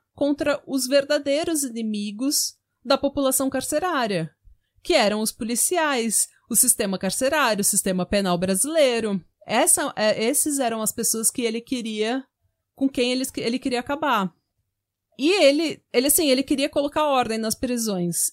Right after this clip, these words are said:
E não só ele queria, como ele conseguiu. Porque depois da criação da facção, não existe, isso assim,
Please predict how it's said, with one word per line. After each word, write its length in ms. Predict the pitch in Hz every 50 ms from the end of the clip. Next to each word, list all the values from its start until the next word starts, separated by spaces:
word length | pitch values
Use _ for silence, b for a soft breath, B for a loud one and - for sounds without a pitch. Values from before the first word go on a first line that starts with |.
| _ _
E 80 | - 285
não 220 | 294 349 403 466
só 240 | 453 - - 285 233
ele 140 | 214 202 196
queria, 480 | - - 190 185 220 254 254 226 196 196
como 240 | - 262 240 240
ele 100 | 240 269
conseguiu. 680 | 269 - 277 269 - - 311 285 254 220 196 175 170 151 - _ _ _ -
Porque 200 | 170 - - 320
depois 320 | 403 415 - 330 330 320
da 80 | 320 349
criação 420 | - 330 262 240 226 - 247 220
da 80 | 208 202
facção, 680 | - - 196 - - - - - 240 240 247 226 208 - _ _ _ _ _ _ -
não 220 | 247 269 294 349
existe, 580 | 381 339 247 247 254 277 294 - - - - 220
isso 320 | 214 - 208 269 285 339
assim, 280 | 339 - 320 269 226 202